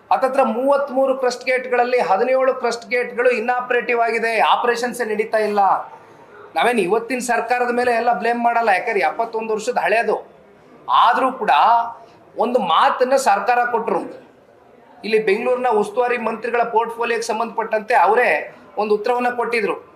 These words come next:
ಬೇಸಿಗೆ ಒಳಗಡೆ ನಾವು ಕ್ರಸ್ಟ್ ಗೇಟ್ ಸಮಸ್ಯೆಗಳನ್ನ ಬಗೆಹರಿಸ್ತೀವಿ ಅಂತಕ್ಕಂಥ ಮಾತನ್ನ ಹೇಳಿದ್ರು. ಟೆಂಡರ್ ಕರೀತಾರೆ, ಯಾರೋ ಗುಜರಾತ್ ಅವ್ರು ಬರ್ತಾರೆ, ಟೆಂಡರ್ ತಗೋತಾರೆ, ಅದೆಷ್ಟು ಐವತ್ತೆರಡು ಕೋಟಿ ರೂಪಾಯಿ ಟೆಂಡರ್ ಆಗ್ತದೆ,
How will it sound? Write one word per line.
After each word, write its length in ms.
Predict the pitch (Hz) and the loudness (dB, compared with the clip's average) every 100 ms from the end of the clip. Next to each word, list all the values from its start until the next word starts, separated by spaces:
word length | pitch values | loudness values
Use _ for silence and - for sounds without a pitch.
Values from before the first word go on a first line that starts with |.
| - _ _ _ | -20 _ _ _
ಬೇಸಿಗೆ 420 | 196 262 254 262 | 2 2 0 2
ಒಳಗಡೆ 420 | 247 233 226 240 240 | 2 2 2 2 2
ನಾವು 280 | 220 240 | 2 0
ಕ್ರಸ್ಟ್ 400 | 233 202 202 - | 0 -4 -4 -4
ಗೇಟ್ 180 | 247 233 | -4 -2
ಸಮಸ್ಯೆಗಳನ್ನ 640 | - 220 226 226 214 208 233 | 0 0 -2 -4 -2 2 2
ಬಗೆಹರಿಸ್ತೀವಿ 1120 | 190 190 233 233 214 - 185 175 220 240 - - _ _ 175 | 2 2 2 0 -2 -2 0 2 0 -2 -12 -20 _ _ -2
ಅಂತಕ್ಕಂಥ 460 | 208 240 214 214 240 | 0 0 0 0 2
ಮಾತನ್ನ 360 | 202 214 226 | 2 2 -2
ಹೇಳಿದ್ರು. 320 | 214 214 170 143 - - - | 0 0 -2 -8 -14 -20 -6
ಟೆಂಡರ್ 380 | 185 208 233 233 | -2 0 0 0
ಕರೀತಾರೆ, 460 | 220 226 226 233 | -2 -2 0 2
ಯಾರೋ 260 | 220 220 226 | 4 4 2
ಗುಜರಾತ್ 360 | 202 220 226 233 | 2 0 0 -2
ಅವ್ರು 120 | 214 | 0
ಬರ್ತಾರೆ, 420 | 220 220 233 233 | -2 -2 -2 -2
ಟೆಂಡರ್ 420 | 208 202 226 220 | -2 0 0 0
ತಗೋತಾರೆ, 720 | 220 220 220 220 226 - - - | -2 -2 0 2 0 -2 -6 -2
ಅದೆಷ್ಟು 320 | 190 202 240 | 0 0 0
ಐವತ್ತೆರಡು 420 | 208 220 214 226 | 2 2 0 -2
ಕೋಟಿ 200 | 220 220 | 0 0
ರೂಪಾಯಿ 260 | 202 240 220 | 0 -2 -2
ಟೆಂಡರ್ 380 | 208 202 233 226 | -2 0 2 2
ಆಗ್ತದೆ, 540 | 214 - 190 127 | 0 -2 -2 -2